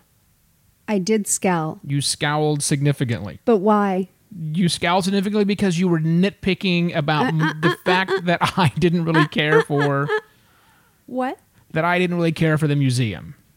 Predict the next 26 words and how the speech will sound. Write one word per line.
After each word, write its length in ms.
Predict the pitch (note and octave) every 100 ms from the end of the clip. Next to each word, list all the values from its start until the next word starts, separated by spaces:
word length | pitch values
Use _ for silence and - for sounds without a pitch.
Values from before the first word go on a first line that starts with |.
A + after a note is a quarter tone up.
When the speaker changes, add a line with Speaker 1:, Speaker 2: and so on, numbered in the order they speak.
| _ _ _ _ _ _ _ -
Speaker 1:
But 160 | A#3
were 140 | - A#3
you 280 | G#3 G#3+ G3 _ _
pleasant? 680 | - - F3+ F3 F#3+ C4 - - _ _ _ _ _ _ _
Or 260 | - A3+ A3+
were 240 | G#3 A3
you 600 | G#3+ G#3 A3 A3 A3 A3 A3
nitpicking 960 | A3 A3 - _ - A#3 - A3 G#3 G3+
about 480 | G3 G3+ G3 G#3
what 280 | - G3+ G3
was 320 | G3+ G3 F#3+
there? 500 | - F#3+ F3+ F#3 G3+ G#3 _ _ _ _ _ _ -
Speaker 2:
Well, 420 | A#3+ A3+ G#3 - - _ -
that's 200 | B3+ B3+
an 120 | A3+
interesting 260 | F#3+ G3
question. 460 | F#3 A3+ - G2 F#2 - -
Um, 300 | F3+ F3 D#3+ - - F#4 -
<laughs> 360 | - - - -
I, 240 | F4+ C#3+ - -
I, 180 | C#3 C#3
I 100 | C3
felt 340 | - C#3+ E3
I 120 | A3+ A3+
was 120 | A3+
pleasant. 480 | B3 C#4 F4 F4